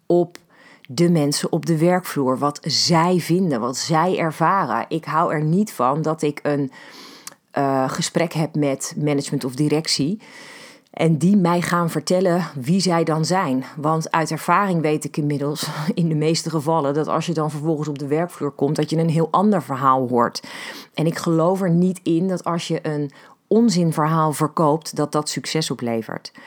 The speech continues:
En ik zie dat terug in mijn hele leven. Authenticiteit, het is ook heel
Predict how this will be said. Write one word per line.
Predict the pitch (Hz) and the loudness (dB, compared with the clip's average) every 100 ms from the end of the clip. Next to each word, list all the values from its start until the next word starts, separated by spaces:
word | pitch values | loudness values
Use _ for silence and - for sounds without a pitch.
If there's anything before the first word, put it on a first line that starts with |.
| - - - - _ | -20 -20 -20 -20 _
En | 175 170 165 - _ _ _ _ _ _ _ _ _ _ - | 0 2 0 -4 _ _ _ _ _ _ _ _ _ _ -6
ik | 170 - | -4 0
zie | 233 | 0
dat | 214 175 | 0 0
terug | 220 220 | -2 0
in | 180 | 0
mijn | 165 | 0
hele | 170 180 160 | 2 2 2
leven. | 175 175 143 135 - | 2 0 0 -4 -2
Authenticiteit, | 147 165 165 170 160 160 175 147 | -2 0 -2 -4 -6 -2 0 0
het | 147 | -4
is | 160 - | -6 -2
ook | 175 165 | -2 0
heel | 165 156 | -2 -2